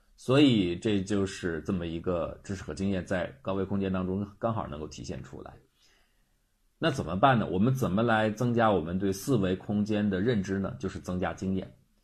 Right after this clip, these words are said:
那大伙儿说，“你，你刚才讲了，这不是矛盾的吗？你明明是三维动物，你不可能有第四维的接触和互动，那你怎么去构建四维的经验呢？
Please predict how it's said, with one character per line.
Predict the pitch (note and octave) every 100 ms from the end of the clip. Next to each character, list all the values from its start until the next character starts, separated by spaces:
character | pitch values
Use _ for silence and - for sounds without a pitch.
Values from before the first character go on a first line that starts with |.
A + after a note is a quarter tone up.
| _ _ _ _
那 | -
大 | C3+ D#3
伙 | G#2+
儿 |
说 | G#2+
，“你， | B2+ - -
你 | F#2
刚 | A2+
才 | C3
讲 | C3 E2
了， | D#2+
这 | A2
不 | A2
是 | C3
矛 | A2+ E2+ F2
盾 | C3
的 | G#2+
吗？ | E2
你 | E2+
明 | F2+ A2
明 | C3+
是 | C3 A2
三 | - C3+ C3
维 | F#2+
动 | G#2 F2+
物， | C2+ - _ _ _ _ _ _ _ _
你 | -
不 | G#2 G#3+
可 | C3 G2+
能 | F#2
有 | A2+
第 | F2+ G2
四 | - A2
维 | F2 D2+ C#2+
的 | E2 D#2 B1+ G1+
接 | - F2+
触 | E2+ - -
和 | D#2
互 | - F2+
动， | D#2+ C#2+ - - _ _ _ _ -
那 | B2 G#2+
你 | G2
怎 | G2+ D2+
么 | D#2+
去 | G#2 F2+ C#2+ - -
构 | A#2 F2+
建 | F#2+ D#2
四 | - G#2+
维 | E2+ D2
的 | -
经 | F#2 F#2+
验 | F2+
呢？ | -